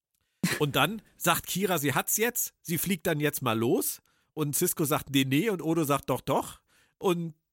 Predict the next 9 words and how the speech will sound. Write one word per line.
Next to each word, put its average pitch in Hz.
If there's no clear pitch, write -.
dann 156
lassen 160
sie 190
einfach 131
eine 143
Infizierte 143
mit 143
einem 123
Virus, 196